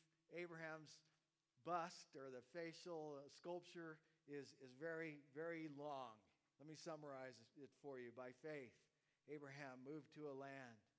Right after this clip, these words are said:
he knew nothing about, a land that would later become the promised land of God. By faith, he and his wife had a son,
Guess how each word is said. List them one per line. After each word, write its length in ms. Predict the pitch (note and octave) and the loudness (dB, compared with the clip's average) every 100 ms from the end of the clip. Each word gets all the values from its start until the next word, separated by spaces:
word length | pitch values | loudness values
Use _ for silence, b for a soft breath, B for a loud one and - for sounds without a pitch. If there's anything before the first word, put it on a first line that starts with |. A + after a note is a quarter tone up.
| b b - | b b -14
he 80 | C#3+ | -10
knew 180 | C3+ B2+ | -8 -6
nothing 320 | C3 C3+ C#3+ C3 | -8 -6 -6 -8
about, 400 | A#2 A#2+ A#2 A#2 | -6 -4 -4 -6
a 140 | C3 B2+ | -8 -4
land 260 | C3+ C3+ C3 | -2 -4 -8
that 80 | B2+ | -10
would 160 | B2 | -8
later 240 | B2 B2 B2 | -6 -6 -8
become 400 | A#2+ - C3 A#2+ | -12 -12 -12 -12
the 160 | A2 | -12
promised 400 | C3 B2+ B2 A2+ | -8 -8 -10 -12
land 320 | A#2 A#2 A2+ | -12 -12 -12
of 40 | G#2+ | -14
God. 260 | A2 G#2 G2+ _ _ b b b b b b - | -12 -12 -14 _ _ b b b b b b 0
By 160 | D3 | 0
faith, 400 | D3+ F#3+ F#3 D#3 - - B B B | 2 4 4 2 -4 -20 B B B
he 120 | F3+ | -2
and 120 | F#3 F3+ | 0 0
his 120 | C#3 | -2
wife 360 | C#3+ F3 D#3 C3+ - _ _ _ _ - | 0 2 0 -2 -14 _ _ _ _ -4
had 160 | F3 E3+ | 0 2
a 80 | E3+ | 0
son, 480 | - F#3 F#3 D3+ | 0 2 2 0